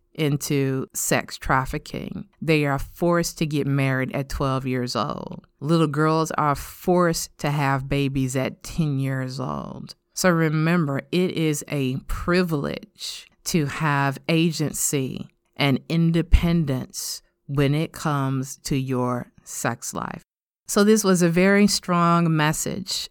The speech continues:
You can go to the blog post to study the scriptures, to find the scriptures and study them for yourself. So hopefully this has been helpful to you. Hopefully this has inspired you to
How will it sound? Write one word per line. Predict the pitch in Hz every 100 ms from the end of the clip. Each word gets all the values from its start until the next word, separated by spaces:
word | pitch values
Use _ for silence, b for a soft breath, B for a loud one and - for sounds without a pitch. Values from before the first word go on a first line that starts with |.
| -
You | 170
can | 139 147
go | 147
to | -
the | 208
blog | 165 143 151 -
post | - 143 -
to | 143
study | - 139 135 135 131 139 -
the | 143
scriptures, | 127 - 127 - - 139 -
to | 143
find | 143 139 143
the |
scriptures | 139 - 131 135 135
and | 131
study | 139 135 135
them | 127 127 127 -
for | - 151 135 135
yourself. | 135 127 123 - - 143 62 - B B B
So | - - 156 151 147 B B -
hopefully | - 196 - 185 175 170
this | 160 -
has | 170 143
been | 139 143
helpful | 156 156 - 160
to | -
you. | 156 147 143 147 B B B
Hopefully | 220 247 254
this | 226 214
has | 202
inspired | 170 - - 175 190 196 175
you | 156 151 151 147
to | - 170 143 143 139